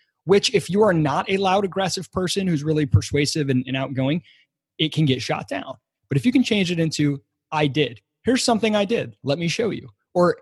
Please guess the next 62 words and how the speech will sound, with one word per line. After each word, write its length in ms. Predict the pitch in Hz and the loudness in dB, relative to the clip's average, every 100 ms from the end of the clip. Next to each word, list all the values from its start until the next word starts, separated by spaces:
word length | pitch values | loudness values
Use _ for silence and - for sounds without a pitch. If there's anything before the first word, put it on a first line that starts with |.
| _ | _
"Hey, 140 | - 208 | 0 2
here's 220 | 196 247 | 2 0
something 260 | 262 226 208 | 0 0 -2
I'm 280 | 170 202 | -2 0
going 340 | 143 170 208 175 | 2 2 2 -2
to 140 | 156 | -4
do, 420 | 131 202 127 120 143 _ _ - | -4 -2 -2 -2 -6 _ _ -4
and 320 | 147 151 147 | 0 2 2
we'll 140 | 151 160 | 0 -2
see. 280 | - 185 165 | -2 2 2
I'll, 180 | 147 - | 2 0
I'll 200 | 147 143 | -4 -2
show 180 | - | -2
you 140 | 180 165 | 0 2
guys 320 | 160 151 131 | 2 2 0
the 100 | 143 | 0
results." 480 | 139 131 185 120 - | 0 0 -2 -4 0
Or, 180 | 160 131 - - - | 0 0 -4 -8 0
"Hey, 200 | 285 147 | 0 0
check 200 | - 240 | 0 0
out 140 | 302 294 | 0 -2
this 180 | 262 | -2
report 320 | 220 - 233 214 | 0 2 4 2
I 60 | |
put 200 | - 151 | 2 -2
together 420 | 135 123 113 113 101 | -2 -2 -4 -8 -4
with 100 | 139 | 0
a 60 | 147 | 2
lot 240 | 185 226 | 2 2
of 80 | 220 | 0
time 420 | 180 196 185 185 | -2 -2 0 0
and, 140 | 147 147 | 0 0
and 200 | 147 147 | 0 2
whatever. 360 | 160 170 175 | 2 2 0
I 100 | 135 | -2
studied 420 | 127 - 196 185 160 | -4 0 0 0 -2
this 200 | 180 175 | -2 -2
and 120 | 170 | -2
this 140 | 151 | 0
and 120 | 135 | 0
this, 260 | 185 220 - | 0 0 -2
and 140 | 147 | -2
it 40 | 139 | -2
made 180 | 151 156 | 0 0
me 80 | |
believe 300 | 131 131 127 | 0 -2 0
this, 260 | 226 240 - | 2 2 0
so 120 | 135 | -4
I 60 | 123 | -4
tested 400 | - 143 - 131 | -6 -6 -6 -2
it 80 | 175 | 2
out. 240 | 220 233 _ _ _ | 2 0 _ _ _
Here's 240 | 185 175 151 | 0 0 2
what 100 | 131 | -2
I 100 | 117 | -2
found." 540 | - 214 214 208 208 _ _ _ _ _ _ - | 0 2 2 0 -4 _ _ _ _ _ _ -4
The 120 | 170 | -2
power 500 | - - 165 208 277 | 0 0 2 2 2
and 220 | 208 151 | 2 0
weight 260 | 123 135 - | 0 -2 -2
of 160 | 220 196 | -6 -2
that 280 | 220 247 | -2 -4